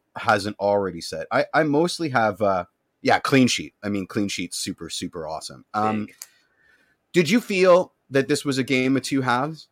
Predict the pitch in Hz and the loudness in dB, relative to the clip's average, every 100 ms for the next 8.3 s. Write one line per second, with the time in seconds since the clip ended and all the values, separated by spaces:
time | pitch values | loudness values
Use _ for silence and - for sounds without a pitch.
0 | _ - 151 147 175 - 139 135 143 92 | _ -8 -2 -2 -2 0 2 4 4 2
1 | - _ _ _ 135 175 160 151 151 - | -8 _ _ _ -2 2 4 4 2 -10
2 | _ - 131 120 - 113 - _ _ _ | _ 0 2 2 0 -4 -6 _ _ _
3 | 117 135 131 120 113 117 104 101 90 - | 4 4 6 4 4 0 -4 -6 -6 -4
4 | 113 104 110 101 95 - 95 101 95 98 | -2 -2 -4 -6 -6 -6 -4 -4 -4 -2
5 | 95 - 101 82 - - _ _ _ _ | -2 -2 -2 -2 -2 -10 _ _ _ _
6 | _ _ _ _ _ - 208 - - 175 | _ _ _ _ _ 2 2 2 0 -2
7 | 165 143 139 127 - 120 120 - 104 92 | -2 0 2 0 2 4 4 2 -8 -6
8 | 82 87 | -8 -8